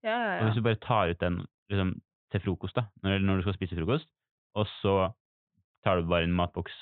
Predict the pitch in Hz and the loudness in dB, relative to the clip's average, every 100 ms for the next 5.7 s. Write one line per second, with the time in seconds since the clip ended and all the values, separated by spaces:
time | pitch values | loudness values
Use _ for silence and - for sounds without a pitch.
0 | - 92 90 92 82 82 80 90 110 139 | -6 -2 -2 -2 -2 -2 -2 0 0 -2
1 | - 107 113 90 87 262 - - 254 - | -4 0 2 2 2 0 0 0 2 2
2 | - 247 254 - 247 208 - - 180 180 | 2 2 4 4 2 0 -6 -12 -10 -10
3 | 190 190 214 226 - _ 185 190 - 208 | -10 -4 -2 -2 -4 _ -12 -12 -10 -12
4 | - 202 196 185 185 185 202 196 175 190 | -10 -12 -8 -8 -10 -12 -8 -8 -8 -6
5 | 320 - 110 127 226 240 214 | -6 -4 0 2 2 0 -4